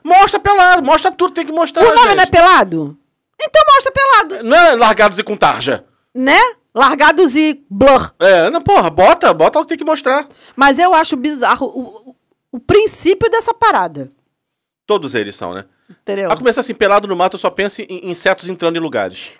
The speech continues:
Speaker 2: Eu só penso em insetos entrando em lugares, exatamente.
Speaker 1: E picadas em lugares que não poderiam ser picados.
Speaker 2: É, no,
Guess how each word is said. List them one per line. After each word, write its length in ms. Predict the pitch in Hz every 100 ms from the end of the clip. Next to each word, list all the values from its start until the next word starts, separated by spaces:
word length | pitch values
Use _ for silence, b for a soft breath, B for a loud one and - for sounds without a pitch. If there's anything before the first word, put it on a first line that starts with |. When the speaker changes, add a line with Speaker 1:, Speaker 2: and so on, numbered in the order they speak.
| _ -
Speaker 2:
Eu 80 | 190
só 100 | 196
penso 260 | 175 165
em 40 | 190
insetos 360 | - 175 170
entrando 260 | 185 180 185
em 20 |
lugares, 400 | 208 220 135 -
exatamente. 480 | 151 143 - 190 _ 143
Speaker 1:
E 40 |
picadas 560 | 147 165 175 175 170 156
em 160 | 165
lugares 360 | 160 156 160 156
que 60 | 165
não 80 |
poderiam 260 | 160 160 156
ser 160 | 151 139
picados. 460 | 160 - 87 - -
Speaker 2:
É, 200 | 240 247
no, 160 | 269